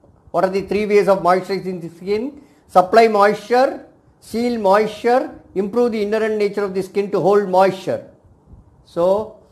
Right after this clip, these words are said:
extreme winter, when the external humidity drops, the skin tends to lose its, lose its moisture.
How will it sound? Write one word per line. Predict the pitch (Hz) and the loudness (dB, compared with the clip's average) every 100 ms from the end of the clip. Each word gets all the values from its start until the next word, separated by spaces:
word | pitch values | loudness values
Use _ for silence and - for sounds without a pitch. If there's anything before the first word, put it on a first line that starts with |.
| - - | -20 -8
extreme | 180 - - 233 240 208 | -8 -8 -10 -6 -4 2
winter, | 196 208 240 247 285 - - _ _ _ _ _ _ | 2 4 4 4 4 0 -18 _ _ _ _ _ _
when | 135 180 208 220 214 - _ _ _ - - | -4 -2 -2 -4 -10 -16 _ _ _ -20 -12
the | 160 196 175 | -4 -4 -2
external | 180 - 240 240 233 | -4 0 2 2 2
humidity | 196 214 214 214 208 143 120 - | 2 2 -2 -2 -4 -4 -6 -8
drops, | 143 190 240 - - - _ - | 4 4 4 0 -18 -20 _ -14
the | |
skin | 180 - 214 214 | -12 -6 -6 -4
tends | 214 208 202 | -4 -4 -6
to | 196 | -4
lose | 196 202 170 | -2 -4 -6
its, | 180 - | -8 -10
lose | - 165 208 196 | -12 -2 -2 0
its | 196 - | -4 -4
moisture. | 170 190 185 - 117 - | 0 2 2 -4 -8 -8